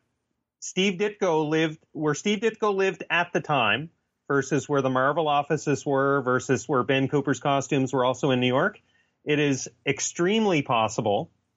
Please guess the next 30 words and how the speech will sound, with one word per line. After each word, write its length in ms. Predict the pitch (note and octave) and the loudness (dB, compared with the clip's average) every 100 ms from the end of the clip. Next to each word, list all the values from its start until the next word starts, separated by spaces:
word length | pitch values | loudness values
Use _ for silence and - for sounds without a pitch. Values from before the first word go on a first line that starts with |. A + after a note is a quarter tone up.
| - | -4
more 200 | B2+ E3 | 0 2
likely 360 | E3 E3 F3+ | 0 0 0
than 120 | D#3+ D3+ | 2 2
not, 340 | C3 C3 - | 2 0 0
that 180 | C3 A#2 | -2 0
Ditko 360 | C#3+ - C#3 | -4 0 0
would 120 | C3+ B2+ | 2 0
have 100 | A2+ | 0
walked 320 | B2 A#2 - | -2 -2 0
right 220 | B2+ C#3 | -2 0
by 180 | C3+ B2+ | 0 0
that 160 | A#2+ B2 | 0 0
costume 380 | A#2+ A2+ B2 | -2 -2 -4
on 80 | A2 | -4
his 80 | G#2 | -2
way 120 | A2+ | 0
to 60 | G#2 | 2
work. 280 | G#2 F2+ _ _ _ _ _ - | 2 -2 _ _ _ _ _ -8
So 440 | C#3+ B2 A#2+ B2 _ _ _ _ _ _ - | -2 0 0 -4 _ _ _ _ _ _ -4
I'll, 180 | C#3+ - | -2 0
I'll 120 | E3+ | 0
leave 180 | E3+ G3+ | 0 0
it 80 | G#3 | 0
at 140 | G3+ | -2
that, 200 | G3+ G3 - | 0 -2 0
Chris. 240 | G3 G3 | -2 0
I 40 | F3 | 0
don't 100 | E3 | 2
wanna 100 | D#3+ | 0
s-, 160 | - | -4